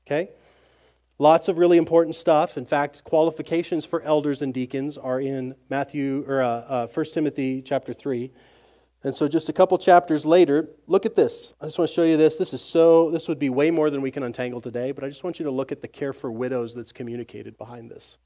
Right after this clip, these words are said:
First Timothy five, one through ten. "Do not rebuke an older man,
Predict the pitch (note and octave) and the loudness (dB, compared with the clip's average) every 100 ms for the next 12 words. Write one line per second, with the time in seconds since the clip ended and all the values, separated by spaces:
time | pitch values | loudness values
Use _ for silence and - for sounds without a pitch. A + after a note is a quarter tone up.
0 | _ _ _ _ _ _ _ D#3+ D#3 F3 | _ _ _ _ _ _ _ -2 0 0
1 | E3+ F3 E3+ D#3 D3 C#3 C#3+ - A#2 G#2+ | 0 0 2 4 2 -2 -6 -8 -10 -12
2 | _ _ _ _ _ _ _ A#2 B2 G#3+ | _ _ _ _ _ _ _ -12 -4 2
3 | A3+ A3+ G#3 F3 G3 G3+ F3+ F#3 F#3 D#3+ | 4 6 4 0 0 0 2 4 4 2
4 | D3 C#3+ F3+ | 2 0 -4